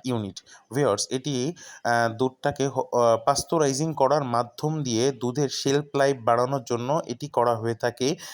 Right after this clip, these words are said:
এবং এই পদ্ধতিতে একটি, আহ, দুধের প্যাকেট, আহ, মিনিমাম, আহ, তিন মাস পর্যন্ত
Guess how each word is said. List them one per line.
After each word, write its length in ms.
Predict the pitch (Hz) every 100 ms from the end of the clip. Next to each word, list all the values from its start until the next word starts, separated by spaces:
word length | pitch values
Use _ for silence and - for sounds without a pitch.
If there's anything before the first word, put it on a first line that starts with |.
| - -
এবং 340 | 135 151 -
এই 160 | 139 151 -
পদ্ধতিতে 640 | 127 - 147 156 127 139 -
একটি, 520 | 135 _ 143 147 165 - - -
আহ, 240 | 123 120 117
দুধের 360 | 131 139 160
প্যাকেট, 640 | 156 135 131 127 156 156 -
আহ, 320 | 123 117 117
মিনিমাম, 560 | 127 156 165 135 143 175
আহ, 540 | - 117 117 113 117 -
তিন 200 | 185 180 156
মাস 220 | 156 -
পর্যন্ত 600 | 147 135 151 143 120 143